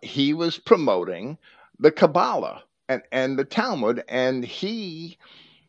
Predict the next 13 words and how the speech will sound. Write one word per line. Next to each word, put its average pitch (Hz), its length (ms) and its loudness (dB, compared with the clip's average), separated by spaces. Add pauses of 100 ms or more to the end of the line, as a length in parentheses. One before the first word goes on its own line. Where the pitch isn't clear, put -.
(520)
was 135 360 6
the 131 200 -2
foremost 147 880 2 (140)
voice 120 680 0 (960)
that 143 160 6
was 131 200 0
used 139 360 0
as 123 180 0
a 120 80 0
front - 500 -2
man 113 460 0
for 113 300 2
Jewry 101 880 -2